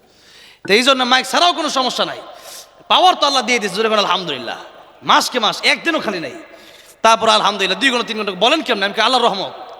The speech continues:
আল্লাহর কি রহমত। এই ডিসেম্বরে করতেছেন, গত নভেম্বর মাস তো অসুস্থই ছিলাম, এক মাস হাসপাতালে শুয়ে আছিলাম,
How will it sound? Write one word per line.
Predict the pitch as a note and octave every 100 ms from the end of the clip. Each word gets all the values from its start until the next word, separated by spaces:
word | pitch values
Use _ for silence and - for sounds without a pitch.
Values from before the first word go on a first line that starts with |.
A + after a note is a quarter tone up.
| -
আল্লাহর | F3+ C4+ C#4+
কি | B3+ G3+ D3 - - - -
রহমত। | A3 G3+ F3 C#3 - - -
এই | A#3
ডিসেম্বরে | A3+ A#3+ A#3
করতেছেন, | G3+ G3+ F3 F#3
গত | A3+
নভেম্বর | A3 A3+ A3 G#3
মাস | G3
তো | G#3+
অসুস্থই | G#3 G3+ G#3 G3
ছিলাম, | F#3+ F3+ F#3 - - -
এক | G#3+ G#3+ -
মাস | F#3+ -
হাসপাতালে | G3+ G3 F#3+ F3+
শুয়ে | D#3 D#3+
আছিলাম, | C#3+ C3